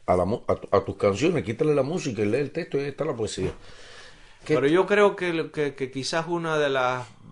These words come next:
Speaker 2: virtudes que pueda tener los textos míos es el ritmo que tienen. El ritmo,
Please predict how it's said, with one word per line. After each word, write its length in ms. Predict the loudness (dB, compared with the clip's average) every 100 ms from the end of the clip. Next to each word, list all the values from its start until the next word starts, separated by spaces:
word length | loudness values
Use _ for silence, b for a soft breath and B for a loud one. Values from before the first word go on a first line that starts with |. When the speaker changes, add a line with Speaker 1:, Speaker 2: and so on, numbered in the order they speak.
| -18
Speaker 2:
virtudes 580 | -8 -6 -6 -4 -2 -2
que 140 | -4
pueda 320 | -6 -2 0 0
tener 320 | -4 -4 -4
los 360 | -2 -4 -4
textos 380 | -6 -6 -6 -8
míos 340 | -8 -6 -6 -6
es 120 | -6
el 100 | -6
ritmo 500 | -2 -2 -2 -6 -8
que 120 | -8
tienen. 480 | -6 -8 -8 -12 -18 b b b b b b b
El 140 | -14 -6
ritmo, 800 | -4 -2 -2 -4 -4 -4 -8